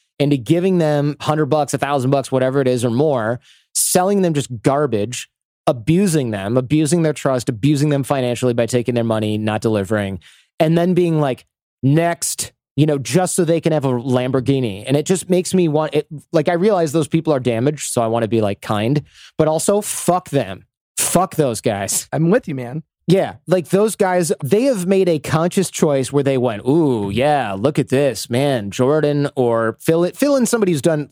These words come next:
Speaker 1: don't even put me in this. Fill out somebody who's got, like, worked really hard to get where they are. Like, let's talk about, like, Larry King and talk, or, like, Charlie Rose or Jimmy Fallon or, like, some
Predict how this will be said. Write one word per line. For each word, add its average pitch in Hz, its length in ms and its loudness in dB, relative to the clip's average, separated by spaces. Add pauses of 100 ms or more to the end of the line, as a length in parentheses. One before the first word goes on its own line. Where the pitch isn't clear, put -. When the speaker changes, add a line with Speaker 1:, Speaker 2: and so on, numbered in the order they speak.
Speaker 1:
don't 233 160 2
even 196 160 2
put 160 160 0
me 131 140 2
in 101 100 -4
this. 92 140 -10 (340)
Fill 247 200 0
out 220 140 -2
somebody 190 260 0
who's 147 100 -2
got, 147 360 -2
like, 127 160 -2
worked 135 380 -2
really 135 240 -2
hard 123 360 -2
to 123 100 -2
get 127 180 0
where 113 100 0
they 110 140 0
are. 101 240 -2
Like, 95 220 -4
let's 113 180 -2
talk 113 220 0
about, 104 260 -2
like, 101 280 -4 (500)
Larry 220 320 2
King 214 340 0
and 131 140 -2
talk, 143 260 0
or, 143 140 2
like, 151 220 -2
Charlie 214 440 0
Rose 196 480 2
or 131 80 0
Jimmy 185 300 0
Fallon 165 600 0
or, 113 240 2
like, 117 360 -2 (320)
some 180 520 2